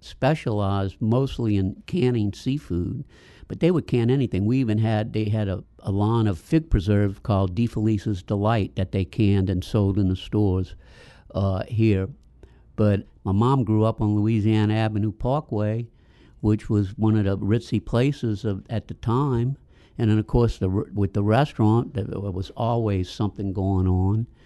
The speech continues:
My dad, on the other hand, where they grew up, I mean, not that they were starving or anything, but it was lean time. My dad was born in a little shotgun house on, uh, L A three oh eight in Cutoff, Louisiana, on Bayou Lafourche.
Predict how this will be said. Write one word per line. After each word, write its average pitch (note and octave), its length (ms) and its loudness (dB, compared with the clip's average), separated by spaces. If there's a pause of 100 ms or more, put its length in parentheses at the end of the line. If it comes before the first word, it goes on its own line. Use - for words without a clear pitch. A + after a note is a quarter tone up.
(680)
My G2 160 -2
dad, B2 340 2
on A2 160 4
the G2+ 140 4
other G2 200 0
hand, G2+ 400 2
where G2 180 0
they A#2+ 160 0
grew A2+ 320 0
up, G#2 200 -2
I G#2+ 60 0
mean, G#2+ 160 2
not A#2 180 0
that G2+ 220 -4
they G2 220 -2 (560)
were G2 160 0
starving C#3+ 520 -2
or G2 80 4
anything, G2 440 0
but A3 120 -6
it D#4 120 -2
was B2+ 180 -2
lean A2+ 320 0
time. C3+ 280 0
My A#2 120 0
dad A#2 320 0
was G2 220 -2
born A2 340 2
in G2 100 0
a F#2+ 100 -2
little G2+ 380 -2 (520)
shotgun A#2+ 500 0
house A2+ 640 -2 (260)
on, G2 380 2
uh, G2 400 -2 (500)
L A#2 180 4
A A2 120 4
three A2+ 360 4
oh G#2 220 4
eight A#2+ 340 2
in G2+ 260 0
Cutoff, A2+ 540 0
Louisiana, G2+ 600 -2
on G2 140 0
Bayou G#2 260 0
Lafourche. G#2+ 640 -2